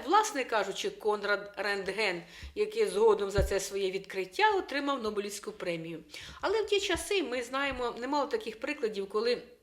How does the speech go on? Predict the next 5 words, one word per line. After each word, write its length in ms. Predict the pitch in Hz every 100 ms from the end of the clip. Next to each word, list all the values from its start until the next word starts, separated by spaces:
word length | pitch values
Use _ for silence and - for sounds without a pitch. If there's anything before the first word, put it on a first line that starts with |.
| _ _ _ _ _ _
науковці, 720 | 185 175 165 - 240 220 226 180
дослідники 920 | 180 180 214 240 214 214 220 208 - - - - - - - - - -
в 80 | -
чомусь 460 | 330 330 311 302
відставали 1080 | 269 262 - 254 240 302 330 311 302 302 247